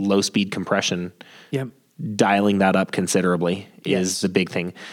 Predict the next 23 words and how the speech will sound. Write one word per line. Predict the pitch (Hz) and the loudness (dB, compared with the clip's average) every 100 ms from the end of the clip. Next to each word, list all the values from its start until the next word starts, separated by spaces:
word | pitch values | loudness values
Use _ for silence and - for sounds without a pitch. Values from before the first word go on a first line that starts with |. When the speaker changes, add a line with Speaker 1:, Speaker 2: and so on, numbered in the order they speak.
| - | -6
Speaker 1:
So | - | 2
you | 117 | 2
can | 127 | 2
do | 120 165 | 2 4
that | 170 165 | 4 4
on | 151 | 4
your | 135 | 4
D | 135 127 | 4 4
B | 120 | 4
inline. | 117 123 98 95 101 | 4 2 2 0 2
The | 104 | 2
only | 110 101 | 2 0
difference | - 120 - 104 - | 0 0 0 0 0
is | 98 101 | -2 0
with | 101 98 | -2 -2
that, | 98 95 117 139 - - - - - _ _ _ _ - | 2 4 4 2 -4 -20 -20 -20 -20 _ _ _ _ -6
you're | 107 120 | 2 4
gonna | 113 104 | 4 2
heat | 117 | 0
your | 85 | -2
shock | - 110 98 80 | 0 0 0 -2
up | - | -4
more. | 85 - | -6 -8